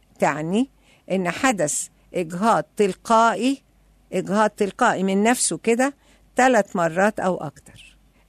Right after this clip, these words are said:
الإجهاض المتكرر مشكلة في الستات فوق الخمسة وتلاتين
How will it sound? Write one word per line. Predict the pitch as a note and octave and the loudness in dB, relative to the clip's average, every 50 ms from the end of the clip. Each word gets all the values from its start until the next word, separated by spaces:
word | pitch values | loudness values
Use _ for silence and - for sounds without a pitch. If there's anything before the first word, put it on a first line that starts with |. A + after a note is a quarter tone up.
| _ F#3+ | _ -8
الإجهاض | F#3+ - - F#3+ E3 F3 G3+ A#3+ C4+ C4+ A3 F#3 | -6 -6 -6 -8 -6 -2 0 2 2 2 2 0
المتكرر | - - E3+ E3+ E3 D#3+ - E3+ E3 - A3+ A#3 B3 B3 A#3+ A3+ | -4 -8 -6 -6 -8 -8 -8 -8 -4 -2 0 0 0 0 0 0
مشكلة | G3+ F3+ E3+ D#3+ - - - - A3+ A3+ A#3 B3+ C4+ - _ _ _ _ | 0 -2 -4 -6 -8 -4 0 0 2 2 2 0 0 -2 _ _ _ _
في | _ - F3+ | _ -8 -6
الستات | F3 - - F#3+ F3 - _ A3+ A#3 B3+ B3 - | -4 -2 -2 -4 -4 -2 _ 2 2 2 2 -2
فوق | - - B3 A#3 - - | -2 -2 -2 -2 0 -2
الخمسة | F3 - - - A#3 B3 B3 - - F#3+ E3 | -6 -10 -6 -2 0 0 2 0 0 -2 -4
وتلاتين | - - E3+ D#3 D#3 D#3 - - - G3 G#3 A#3 B3+ C#4 | -4 -6 -6 -6 -6 -8 -10 -10 -6 -4 -2 0 0 0